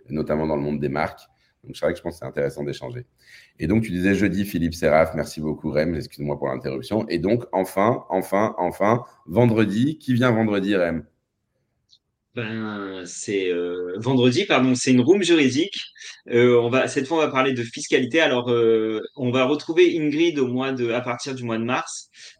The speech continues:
Speaker 2: Euh, là, euh, ce vendredi, ce sera, euh, Alexandre Lourini du cabinet Orwell, spécialiste en fiscalité, euh, des cryptos. Et, euh, et justement, ben, on va parler, on va faire, déjà faire un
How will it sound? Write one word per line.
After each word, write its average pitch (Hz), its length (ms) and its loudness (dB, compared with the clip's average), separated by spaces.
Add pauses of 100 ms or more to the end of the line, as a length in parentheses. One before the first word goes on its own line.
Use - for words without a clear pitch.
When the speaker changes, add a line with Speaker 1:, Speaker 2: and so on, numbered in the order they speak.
Speaker 2:
Euh, 117 520 2
là, 156 340 2
euh, 117 400 -2
ce 117 180 -6
vendredi, 139 520 -4
ce 117 180 -8
sera, 113 460 -4
euh, 101 120 -4
Alexandre 139 540 -2
Lourini 135 460 -2
du 113 100 -10
cabinet 110 560 -6 (160)
Orwell, 139 600 -2 (160)
spécialiste 123 500 -4
en 117 80 -6
fiscalité, 107 580 -4
euh, 98 140 -4
des 98 100 -8
cryptos. - 440 -6 (440)
Et, 160 300 6
euh, 120 480 4
et 117 60 2
justement, 117 400 -4
ben, 120 60 0
on 104 60 -2
va 98 120 -6
parler, 107 360 -4
on 120 60 -2
va 107 120 -6
faire, 123 180 -6
déjà 117 240 0
faire 127 200 -2
un 123 120 0